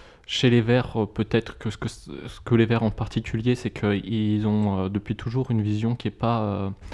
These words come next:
centralisatrice, mais où la région a une grande, euh, l'échelle régionale a une grande part parce que euh, ils, ils ont tendance à penser, tu vois, comme un peu les Landes en Allemagne, qu'il faut avoir, euh,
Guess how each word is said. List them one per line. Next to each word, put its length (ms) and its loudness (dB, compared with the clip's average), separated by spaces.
centralisatrice, 960 0
mais 140 0
où 140 0
la 160 0
région 480 0
a 320 0
une 140 2
grande, 340 -2
euh, 220 0
l'échelle 320 2
régionale 380 2
a 40 2
une 120 2
grande 260 0
part 340 -2
parce 220 -8
que 320 -4
euh, 40 -10
ils, 580 -4
ils 140 -2
ont 60 2
tendance 420 0
à 60 -2
penser, 320 -4
tu 120 -18
vois, 140 0
comme 160 -2
un 80 -2
peu 140 -4
les 160 0
Landes 240 -2
en 100 -2
Allemagne, 440 -2
qu'il 340 -8
faut 240 -2
avoir, 420 0
euh, 60 -4